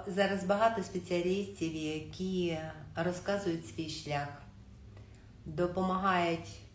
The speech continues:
людям у так званій м'якій ніші. І багато людей, які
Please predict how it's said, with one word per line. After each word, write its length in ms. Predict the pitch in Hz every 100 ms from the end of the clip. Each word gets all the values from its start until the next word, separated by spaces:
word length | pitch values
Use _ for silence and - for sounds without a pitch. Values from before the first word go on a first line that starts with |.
| 170
людям 480 | 180 240 240 160 147 180
у 60 |
так 200 | - 175
званій 340 | 170 208 208 175
м'якій 400 | 160 156 175 165
ніші. 600 | 156 160 156 - 147 147 - - - - - - - - - - -
І 120 | - 180
багато 500 | 196 196 220 208 185
людей, 600 | 175 170 175 208 175 165
які 600 | 170 - 196 190 165